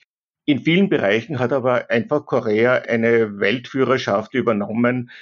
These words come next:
äh, die gerade in den letzten Jahren, äh, besonders augenmerklich ist.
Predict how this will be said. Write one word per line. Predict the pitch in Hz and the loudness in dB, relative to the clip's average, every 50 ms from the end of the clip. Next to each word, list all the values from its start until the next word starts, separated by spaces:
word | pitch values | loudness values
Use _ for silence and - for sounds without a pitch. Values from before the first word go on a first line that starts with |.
| - - _ - | -20 -20 _ -6
äh, | - 123 117 113 117 113 110 - _ _ _ | -2 0 2 2 2 2 0 -2 _ _ _
die | 127 120 117 120 120 123 123 123 123 123 120 120 120 - - _ _ _ _ - | -2 0 4 4 4 6 6 4 4 4 2 2 0 -4 -12 _ _ _ _ -4
gerade | - 113 98 107 117 147 | -2 0 0 2 2 2
in | 131 120 | 4 4
den | 120 110 | 4 4
letzten | 104 104 107 107 - - 135 | 2 0 0 -2 -6 -4 -2
Jahren, | 120 104 95 98 98 110 107 107 - - - - - | 0 2 2 2 2 0 -2 -6 -10 -16 -18 -8 -4
äh, | - 117 110 104 104 - _ _ _ _ | 0 0 0 0 -2 -8 _ _ _ _
besonders | - 131 117 - - 101 117 - 123 120 - | 0 0 2 2 2 0 2 2 0 2 2
augenmerklich | - 90 90 92 120 123 101 98 98 101 - - 92 90 82 | 2 2 2 4 2 4 4 2 2 0 -2 -6 -10 -10 -8
ist. | 82 90 - - - - | -10 -10 -10 -10 -12 -14